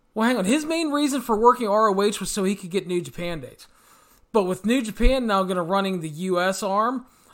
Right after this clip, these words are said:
I'm sure they're gonna be more than willing to sign Cobb so they can have him for that and obviously use him in Japan.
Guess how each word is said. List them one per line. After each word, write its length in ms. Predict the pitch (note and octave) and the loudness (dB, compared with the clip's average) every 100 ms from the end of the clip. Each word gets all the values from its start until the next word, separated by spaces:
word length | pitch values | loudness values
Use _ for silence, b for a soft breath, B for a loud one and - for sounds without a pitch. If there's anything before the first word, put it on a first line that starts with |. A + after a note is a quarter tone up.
| - | -4
I'm 160 | A3+ | 0
sure 280 | A#3+ - E4 | 0 2 4
they're 100 | C#4+ | 4
gonna 120 | A#3+ | 0
be 100 | G#3+ | 0
more 260 | G3+ G#3 A3+ | 0 2 0
than 160 | G3+ E3+ | 0 -2
willing 280 | G#3 G#3+ | -2 -2
to 80 | D3+ | -6
sign 380 | C#3+ A3 G3 D#3 | -6 -2 -2 -4
Cobb 380 | - F#3 G3 F#3+ | -6 -4 -2 -2
so 120 | F3+ | -4
they 120 | F3 | -8
can 120 | E3+ | -8
have 180 | E3 F3 | -6 -6
him 80 | E3 | -6
for 120 | E3 | -10
that 220 | E3 E3+ | -6 -4
and 80 | D3 | -4
obviously 480 | D3 D3+ D3+ - D#3 | -6 -6 -8 -10 -10
use 220 | D3+ C#3+ | -10 -12
him 60 | C#3 | -12
in 100 | C3 | -14
Japan. 460 | A#2+ - D3+ - | -16 -14 -14 -14